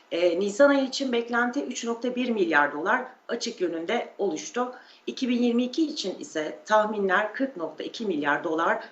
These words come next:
açığa işaret ediyor. tuik bugün, e, sanayi üretimi, ciro endeksleri ve perakende satış gibi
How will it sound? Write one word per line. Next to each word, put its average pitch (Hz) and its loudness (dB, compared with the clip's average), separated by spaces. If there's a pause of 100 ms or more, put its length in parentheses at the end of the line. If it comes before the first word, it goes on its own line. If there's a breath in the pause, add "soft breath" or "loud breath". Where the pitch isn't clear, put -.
(140)
açığa 180 0
işaret 190 0 (300 loud breath)
ediyor. 190 2 (220 loud breath)
tuik 277 0
bugün, 269 -2 (180)
e, 190 2
sanayi 214 4
üretimi, 262 2
ciro 233 2
endeksleri 247 0
ve 226 -4
perakende 220 2
satış - -6
gibi 240 2